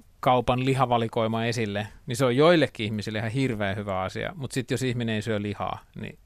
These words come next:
se on kyllä tosi luontaa työntävä asia. Ja sen takia se sit taas se personointi on valtavan tärkeä. Ja se on semmoista herkkää nimenomaan sen tuloksen optimointia, että halutaanko sitä asiakasta ajatella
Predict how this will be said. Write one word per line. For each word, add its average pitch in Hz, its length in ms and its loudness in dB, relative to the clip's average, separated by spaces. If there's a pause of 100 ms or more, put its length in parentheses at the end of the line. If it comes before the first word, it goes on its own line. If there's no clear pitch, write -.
(100)
se - 120 -8
on 101 80 -2
kyllä 104 120 -4
tosi 127 240 0
luontaa 127 400 4
työntävä - 420 -8
asia. 110 340 -4 (420)
Ja 117 220 2
sen 139 260 0
takia 131 380 4
se 107 240 -4
sit - 240 -12
taas 107 200 -2
se - 60 -6
personointi 101 720 -4
on 107 180 -6
valtavan 95 460 0
tärkeä. 87 480 -6 (360)
Ja 110 240 2 (680)
se - 400 2
on 151 140 4
semmoista 165 340 0
herkkää 131 720 2 (600)
nimenomaan 120 400 0
sen 127 160 -2
tuloksen 135 540 4
optimointia, 101 800 -2
että 98 200 -2
halutaanko 131 500 4
sitä 120 220 4
asiakasta 123 640 2
ajatella 107 540 0